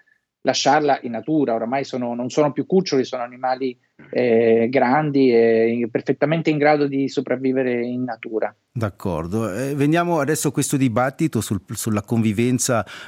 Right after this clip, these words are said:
Speaker 2: uomo-orso in Trentino. Eh, eh, comincerei ancora con lei, Piero Genovesi. C'è un dibattito sui numeri, abbiamo sentito anche il sindaco di Caldes dirci: "Il numero adesso è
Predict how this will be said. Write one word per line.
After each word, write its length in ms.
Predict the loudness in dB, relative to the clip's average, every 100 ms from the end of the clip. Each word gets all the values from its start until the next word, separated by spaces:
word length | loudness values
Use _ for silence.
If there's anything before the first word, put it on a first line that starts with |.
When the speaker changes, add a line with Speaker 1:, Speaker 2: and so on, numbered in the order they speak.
| -4
Speaker 2:
uomo-orso 1080 | 0 2 2 0 -2 0 0 0 0 -2 0
in 220 | 0 0
Trentino. 840 | 0 0 0 0 0 2 0 0
Eh, 160 | -2 -4
eh, 440 | -6 -6 -6 -8 -6
comincerei 500 | -2 -2 -2 -2 -2
ancora 280 | -2 -4
con 180 | -2 -2
lei, 160 | 0 -2
Piero 220 | -2 -2
Genovesi. 640 | 0 0 0 0 0 -2 -4 -10 -4
C'è 100 | 0
un 80 | 2
dibattito 520 | 2 0 -2 -4 -2
sui 240 | 2 2
numeri, 380 | 2 0 -4 -4
abbiamo 280 | -6 -6 -6
sentito 520 | -6 -6 -6 -4 -6 -6 -16 -8
anche 280 | -2 -2 0
il 120 | -2
sindaco 920 | 0 2 2 4 0 -2 -2 0 0 -4 -14 -10
di 160 | -8
Caldes 480 | -4 -4 -2 -2 -2
dirci: 500 | -2 -2 -2 -2 -2 -2
"Il 140 | 0
numero 380 | 2 2 0 -2
adesso 640 | -4 -4 -2 -2 -4 -4
è 180 | -4